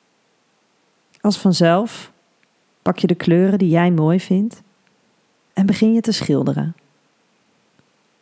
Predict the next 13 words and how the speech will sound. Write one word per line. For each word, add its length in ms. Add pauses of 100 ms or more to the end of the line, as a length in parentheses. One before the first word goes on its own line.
(200)
Zonder 600
erover 360
na 260
te 120
denken. 480 (1700)
Zonder 320
te 100
bedenken 440
of 100
je 80
dat 140
eigenlijk 440
wel 200